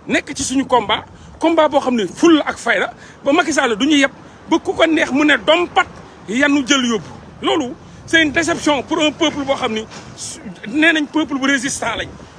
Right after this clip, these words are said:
Loolu, loolu dafa ruslu. Kër goo xam ni saa yu bëy, euh, bukki ba xiifee,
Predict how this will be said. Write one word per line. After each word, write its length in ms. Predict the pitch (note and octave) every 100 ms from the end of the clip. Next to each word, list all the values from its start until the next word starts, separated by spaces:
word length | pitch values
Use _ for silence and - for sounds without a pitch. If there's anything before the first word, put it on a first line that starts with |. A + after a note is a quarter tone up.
| -
Loolu, 240 | B4 D4 - C4
loolu 220 | F#4 D4+
dafa 120 | E4+ F#4+
ruslu. 300 | F#4+ D4 F3+ - - - - -
Kër 180 | F#4+ G4
goo 180 | E4 E4
xam 200 | - C#4
ni 100 | A3 F3+
saa 480 | - - D#4 D4+ C#4+
yu 200 | C#4+ F#4+ - - - - F3
bëy, 180 | F4 E4 C4+
euh, 280 | D4 C#4+ B3+ - - - - -
bukki 200 | B3 -
ba 100 | D#4+
xiifee, 380 | - A#3+ A3 G3+